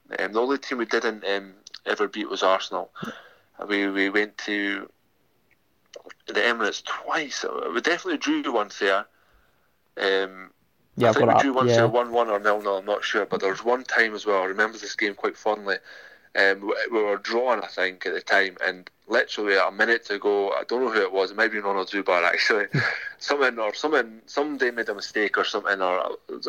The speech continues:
Speaker 1: nothing major like that happened, and we conceded, and we came in, and the gaffer was fuming.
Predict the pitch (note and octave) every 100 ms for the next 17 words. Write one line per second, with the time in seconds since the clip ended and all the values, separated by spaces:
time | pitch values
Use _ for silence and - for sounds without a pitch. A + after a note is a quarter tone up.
0 | - F#3 F3 B2+ G#2 G#2 G#2+ G2 E2+ F2+
1 | F#2 - G#2+ A#2+ G2+ F#2 - F#2+ F#2 -
2 | F#2+ A2 G#2 F#2 F2+ F#2 - - - _
3 | - - G#2 G2 F#2 F2 E2 F2 - F2+
4 | F2+ F#2 F2 - - F2 E2+